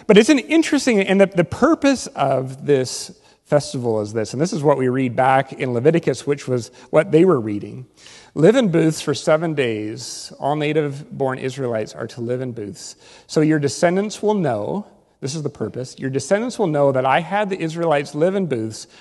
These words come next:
when I brought them out of Egypt. I am the Lord your God."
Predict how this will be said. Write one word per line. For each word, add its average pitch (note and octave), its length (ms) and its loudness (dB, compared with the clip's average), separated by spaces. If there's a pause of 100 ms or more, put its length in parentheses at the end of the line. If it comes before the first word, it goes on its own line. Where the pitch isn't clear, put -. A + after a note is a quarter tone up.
when C3 140 -6
I B2+ 100 -4
brought A#2+ 520 0
them B2+ 220 -6
out A#2+ 180 -8
of A2+ 120 -10
Egypt. A#2+ 580 -16 (400)
I D3+ 140 -2
am D#3 120 -2
the C#3+ 140 0
Lord A#2+ 580 -2
your A#2 220 -14
God." - 420 -16